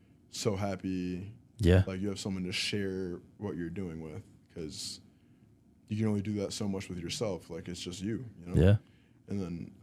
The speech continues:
Speaker 1: having the boys around, having a female around that you love, that's not there just to have fun, but
Speaker 2: Yeah.
Speaker 1: that actually wants to be there and understand you, that's a whole different
Speaker 2: Hundred percent.
Speaker 1: whole
Speaker 2: Wait, it's
Speaker 1: different
Speaker 2: rare too nowadays, man. Real rare.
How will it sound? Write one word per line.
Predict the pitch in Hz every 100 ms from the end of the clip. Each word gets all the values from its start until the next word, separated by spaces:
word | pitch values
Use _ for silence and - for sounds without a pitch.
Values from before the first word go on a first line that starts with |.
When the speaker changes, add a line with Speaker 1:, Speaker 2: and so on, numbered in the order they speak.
| 113
Speaker 1:
having | 117 117
the | 110
boys | 101 117 113
around, | 117 117 117 117 113 113 -
having | 110 107 104
a |
female | 98 107 104 101
around | 95 95 92 92 90 - - 110
that | 104
you | 110
love, | 98 87 107
that's | 101 85 - - - -
not | 98 90 78 - - - - - - - - -
there | 98 95 90
just | 87 87
to | -
have | 85 -
fun, | 78 69 -
but | 98
Speaker 2:
Yeah. | 95 82 -
Speaker 1:
that | 87
actually | 95 - 90
wants | 87 87 -
to |
be | 87 85
there | 80 78
and | 90 92
understand | 82 - 90 78
you, | 78
that's | 90 90
a | 82
whole | 95 87
different | 85 - - - - -
Speaker 2:
Hundred | 85 80
percent. | - - 73 -
Speaker 1:
whole | -
Speaker 2:
Wait, | -
it's | - 95
Speaker 1:
different | 92
Speaker 2:
rare | 147 131
too | - 156
nowadays, | 92 90 87 87 90
man. | 87 80
Real | 98 117
rare. | 104 87 90